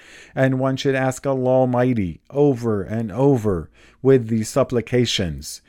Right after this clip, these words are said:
And congratulations to the one who meets Allah the Almighty with a sound heart. And what a misery for the one whose heart turned against them and sent them to the abode of hell. Our Lord,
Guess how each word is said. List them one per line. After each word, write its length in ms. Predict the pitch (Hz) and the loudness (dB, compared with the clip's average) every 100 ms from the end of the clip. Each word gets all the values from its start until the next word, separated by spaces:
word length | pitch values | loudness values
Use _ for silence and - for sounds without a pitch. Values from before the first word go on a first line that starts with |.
| - - - | -20 -14 -4
And 160 | 143 | -2
congratulations 1160 | - 131 135 139 127 135 135 135 - 110 98 - | -2 -2 2 2 2 0 0 0 -2 -4 -4 -6
to 120 | 127 | 0
the 120 | 117 | 0
one 300 | 117 139 123 | 2 2 0
who 180 | 110 131 | -2 -2
meets 240 | 135 117 | -2 -2
Allah 420 | 135 120 120 127 123 | 0 0 4 4 4
the 140 | 123 | 2
Almighty 560 | 120 117 123 127 117 113 | 2 2 2 2 2 2
with 200 | 117 113 | 2 2
a 80 | |
sound 400 | 113 - 117 107 | 0 -2 -2 -2
heart. 360 | - 127 92 - _ _ - - - | 0 2 2 -2 _ _ -20 -20 -4
And 220 | 139 131 | 0 2
what 180 | 127 139 | 2 4
a 80 | 131 | 4
misery 420 | 135 131 120 123 | 2 0 0 0
for 220 | - 123 | 2 2
the 140 | 117 117 | 4 2
one 320 | 131 123 117 | 2 0 0
whose 260 | 120 131 | -4 -8
heart 400 | - 131 117 - | 0 2 2 0
turned 400 | - 139 131 113 | -6 -2 0 0
against 460 | 104 101 127 123 - | -2 0 0 -2 -4
them 320 | 101 87 76 - | -4 -4 -8 -8
and 200 | 127 110 | -6 -4
sent 340 | - 127 117 | -2 -2 -2
them 240 | 107 95 87 - | -4 -6 -6 -2
to 420 | 123 104 87 90 | 0 0 -4 -6
the 160 | 104 107 | -2 0
abode 540 | 104 95 113 117 110 | 0 2 4 4 2
of 160 | 110 - | -2 -2
hell. 480 | 110 101 82 73 _ _ _ - - - - _ | -2 -2 -2 -8 _ _ _ -20 -20 -20 -20 _
Our 240 | 120 135 127 | 0 2 4
Lord, 460 | 131 127 107 85 | 6 6 4 0